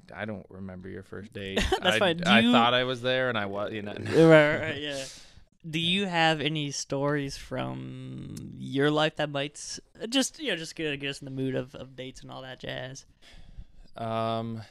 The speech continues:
Speaker 1: my first date with my girlfriend actually went really well.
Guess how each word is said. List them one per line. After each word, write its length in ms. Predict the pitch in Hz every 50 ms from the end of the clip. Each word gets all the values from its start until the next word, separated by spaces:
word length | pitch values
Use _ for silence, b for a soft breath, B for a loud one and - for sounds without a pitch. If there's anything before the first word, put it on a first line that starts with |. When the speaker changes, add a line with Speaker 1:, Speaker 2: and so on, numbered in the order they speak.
| B B B B B B B B B B - - - - - - _ - - - _
Speaker 1:
my 220 | 113 101 107 120
first 320 | 117 - 123 113 107 - -
date 100 | 110 101
with 100 | 107 -
my 80 | 107
girlfriend 280 | 95 101 98 - 104 95
actually 220 | 95 - - 92
went 100 | - - -
really 300 | 95 92 92 90 92 90 85 - -
well. 420 | - 82 76 76 87 101 113 123